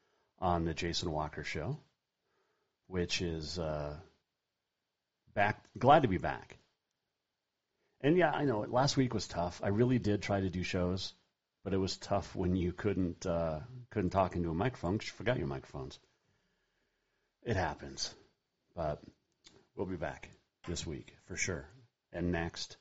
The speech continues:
can you believe that it, it's, it's middle of, or almost the middle of March already? I mean, spring is, don't look out the window, but spring is just two weeks away. Fifteen days,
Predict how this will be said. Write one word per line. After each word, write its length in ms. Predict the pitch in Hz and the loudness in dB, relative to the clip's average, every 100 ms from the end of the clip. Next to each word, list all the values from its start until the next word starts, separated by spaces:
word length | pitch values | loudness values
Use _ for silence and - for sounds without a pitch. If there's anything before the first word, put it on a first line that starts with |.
| _ _ _ _ - | _ _ _ _ 0
can 100 | 120 | 4
you 100 | 175 | 6
believe 400 | 175 110 113 123 | 4 2 0 2
that 160 | 95 | 2
it, 200 | 92 87 - | 2 0 -2
it's, 400 | 87 - - - | -4 -4 -12 -6
it's 380 | 95 87 - - - _ | -4 -4 -6 -8 -18 _
middle 300 | 92 95 98 | -10 -4 -2
of, 120 | 95 | 0
or 220 | 95 92 76 - | 2 0 0 -2
almost 340 | 98 113 - | 0 0 0
the 60 | 92 | -2
middle 200 | 95 98 | 0 0
of 80 | |
March 240 | 78 80 - | 0 0 2
already? 400 | 98 101 104 123 _ _ _ _ - | 2 2 0 -4 _ _ _ _ 4
I 40 | |
mean, 100 | 113 | 6
spring 440 | 107 - 147 170 156 | 6 8 10 12 12
is, 340 | 98 - - _ _ _ _ | 10 4 -4 _ _ _ _
don't 140 | 123 120 | 4 6
look 140 | 120 | 6
out 140 | 101 | 6
the 60 | 87 | 6
window, 500 | 98 151 - - 104 - _ _ _ - | 8 8 8 0 -6 -12 _ _ _ -8
but 80 | |
spring 260 | - 139 160 | 0 8 10
is 100 | 117 | 8
just 160 | 87 - | 4 0
two 140 | 113 | 2
weeks 220 | 90 - | 0 0
away. 260 | 78 87 107 - _ _ _ _ _ _ _ _ _ _ _ _ _ _ | 0 0 -2 -8 _ _ _ _ _ _ _ _ _ _ _ _ _ _
Fifteen 420 | 139 127 127 113 | 0 2 4 6
days, 560 | 95 135 - - - | 6 2 0 -6 -14